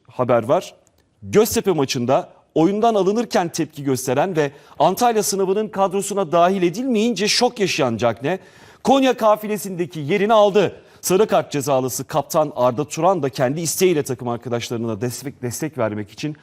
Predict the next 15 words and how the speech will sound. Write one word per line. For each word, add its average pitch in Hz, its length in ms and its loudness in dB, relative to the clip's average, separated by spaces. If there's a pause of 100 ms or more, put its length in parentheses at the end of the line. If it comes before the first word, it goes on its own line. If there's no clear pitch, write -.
(180)
kampa 117 340 -2
katıldı. 107 400 -10
Cagne 117 320 -2
oynar 120 300 0
mı, 101 140 -4
oynamaz 110 380 -2
mı? 104 100 -4
Oynarsa 120 520 0 (200)
nasıl 139 260 -6
bir 110 200 -4 (220)
katkısı - 440 -6
olur? 110 300 -6 (480)
Ee, - 40 -4
onu 107 360 0
da 135 200 2